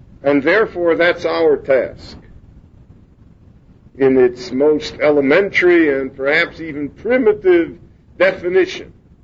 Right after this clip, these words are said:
is that we are the substitute for the rainbow. A good person testifies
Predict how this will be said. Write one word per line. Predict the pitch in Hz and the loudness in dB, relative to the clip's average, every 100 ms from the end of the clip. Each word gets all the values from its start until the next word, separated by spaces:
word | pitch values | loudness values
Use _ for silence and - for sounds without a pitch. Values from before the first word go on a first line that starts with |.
| _ _ _ _ - _ - | _ _ _ _ -20 _ -6
is | 139 147 135 | -4 -2 0
that | 156 160 | 0 2
we | 190 | 0
are | 185 | 2
the | 165 160 | 0 -4
substitute | - 175 - - 131 139 123 | -2 -2 -4 -16 -14 -14 -14
for | 123 123 | -10 -10
the | |
rainbow. | 123 117 113 104 - - - - - - - - - - - | -6 -6 -6 -12 -20 -20 -20 -20 -20 -20 -20 -20 -20 -20 -10
A | 127 | -8
good | 127 214 233 - - | 0 2 2 -2 -2
person | 175 220 196 - 175 165 151 - - _ _ _ - | 2 2 2 -4 -4 -6 -8 -14 -20 _ _ _ -2
testifies | 196 202 - 139 - 135 117 92 78 | -2 -2 -6 -8 -8 -10 -10 -12 -18